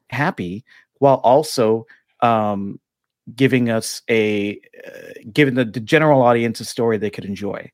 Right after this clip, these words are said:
And I think that's what's happening here. Also, my, it's also like Star Trek four, where, um, the Whales one, where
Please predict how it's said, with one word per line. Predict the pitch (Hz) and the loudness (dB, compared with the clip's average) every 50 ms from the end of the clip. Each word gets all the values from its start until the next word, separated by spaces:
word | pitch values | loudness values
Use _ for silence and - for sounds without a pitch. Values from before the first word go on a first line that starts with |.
| _ _ _ _ _ _ _ - | _ _ _ _ _ _ _ -4
And | 117 120 | -2 -2
I | 117 | 0
think | 131 135 120 | 2 2 2
that's | 117 107 - | 2 0 -2
what's | 131 104 - | -6 -6 -4
happening | 123 117 110 - - 113 110 110 | -2 -2 -2 -2 -4 -6 -6 -4
here. | 147 156 135 98 95 - _ _ _ _ _ _ - | -2 -2 -2 -2 -4 -6 _ _ _ _ _ _ 0
Also, | 135 165 196 180 - 151 135 127 | 2 2 2 2 2 0 2 2
my, | 123 123 120 120 - - - | 2 0 0 -2 -4 -8 -6
it's | - 127 - - 135 | -6 -4 -2 2 2
also | 127 131 135 - 151 135 | 2 2 2 2 0 0
like | 123 117 120 117 | 2 2 0 0
Star | - - 127 113 110 | -2 -4 -4 -4 -2
Trek | - 135 120 - | -2 -4 -4 -2
four, | - - 196 202 156 95 - _ _ _ _ _ _ _ - | 2 4 6 6 6 4 0 _ _ _ _ _ _ _ 0
where, | 143 135 131 127 120 123 120 _ _ _ _ _ _ _ _ _ _ - | 4 4 6 6 4 2 -2 _ _ _ _ _ _ _ _ _ _ 0
um, | 123 120 117 113 113 110 110 110 110 110 _ _ _ _ _ _ _ _ _ _ _ - - | 2 2 2 2 2 0 -2 -4 -6 -10 _ _ _ _ _ _ _ _ _ _ _ -14 -8
the | - 139 143 135 | -6 -4 0 4
Whales | 151 175 185 175 151 127 120 | 6 6 6 6 4 4 2
one, | 113 110 101 98 104 - | -4 -6 -6 -8 -6 -2
where | 135 139 131 127 123 117 120 107 | 2 2 4 4 2 2 0 -2